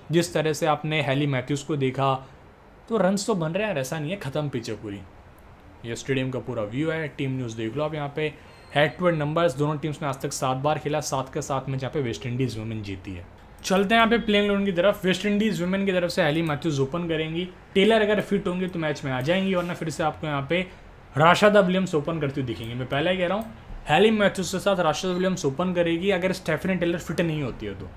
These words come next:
गजनबी, हेनरी, कैम्पबेल,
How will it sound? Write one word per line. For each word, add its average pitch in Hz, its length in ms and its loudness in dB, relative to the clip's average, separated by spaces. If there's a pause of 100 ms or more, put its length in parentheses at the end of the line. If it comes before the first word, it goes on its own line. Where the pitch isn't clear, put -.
(160)
गजनबी, 165 480 -2 (300)
हेनरी, 165 340 0 (440)
कैम्पबेल, 160 420 4